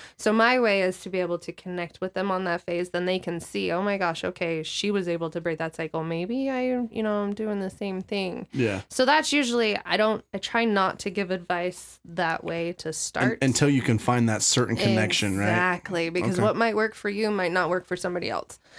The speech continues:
Speaker 1: And so I'm not gonna come to you and be like, "Oh my gosh, you should just pack your shit and leave." Like,
Speaker 2: Yeah.
Speaker 1: no, 'cause I don't, I don't know what that scenario is.
Speaker 2: Mm-hmm.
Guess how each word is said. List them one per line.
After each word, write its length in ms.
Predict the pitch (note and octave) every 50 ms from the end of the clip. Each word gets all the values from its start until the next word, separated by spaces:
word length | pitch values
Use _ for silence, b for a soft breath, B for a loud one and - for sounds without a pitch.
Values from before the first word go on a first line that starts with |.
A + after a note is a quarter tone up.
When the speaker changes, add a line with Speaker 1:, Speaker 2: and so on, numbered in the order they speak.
| B B B
Speaker 1:
And 160 | F#3+ G3 G3
so 80 | G#3+ G3+
I'm 140 | G3 G#3
not 160 | G#3+ F#3+ F#3 A2+
gonna 160 | B2 F3+ F3+
come 140 | - F3 F3+
to 40 |
you 60 | F#3 F3+
and 80 | F3
be 40 | F#3
like, 160 | F#3 F#3 F#3
"Oh 60 | -
my 140 | F#4 E4+ D#4
gosh, 240 | F#4 F#4 D#4 A#3+ -
you 60 | C4
should 180 | C4+ - A3 G3
just 140 | G3 - -
pack 180 | - C4+ -
your 80 | - A#3+
shit 180 | - - -
and 80 | - B3
leave." 320 | C4 F4+ F#4+ B3 F3+ D#3+ G3
Like, 120 | F#3 -
Speaker 2:
Yeah. 100 | - B2+
Speaker 1:
no, 260 | A#3+ C#4 - - - F#3+
'cause 180 | - G#3 G#3 -
I 120 | G3 G#3
don't, 260 | G#3 G3+ E3+ A2+ G#2 _ _ _ _ -
I 140 | - F#3+ G3
don't 140 | F#3+ F#3
know 140 | F#3 F#3 F3+
what 120 | F#3 F#3 F3+
that 200 | F3+ F3 F3+ F#3
scenario 640 | - - - F#3 F#3 F3 F3 F3 F3 E3+ E3+ E3+
is. 360 | F3 F#3 F3 - - - - -
Speaker 2:
Mm-hmm. 300 | - A2+ G#2+ G#2+ G#2